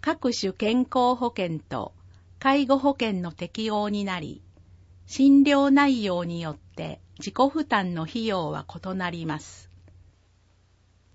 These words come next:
申し込み等詳細はこちらからと、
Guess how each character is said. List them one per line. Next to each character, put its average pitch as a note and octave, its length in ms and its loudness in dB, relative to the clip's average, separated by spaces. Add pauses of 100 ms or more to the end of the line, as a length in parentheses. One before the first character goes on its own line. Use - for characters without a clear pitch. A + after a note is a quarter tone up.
申 D4 260 6
し - 160 -6
込 D4 140 2
み C#4+ 160 6
等 C#4+ 300 2
詳 A3+ 300 -2
細 A3 340 -2
は G3 140 0
こ F#3+ 160 -10
ち A3 200 -10
ら G#3+ 160 -2
か G#3 180 -6
ら F#3+ 200 -4 (480)
と、 - 260 -6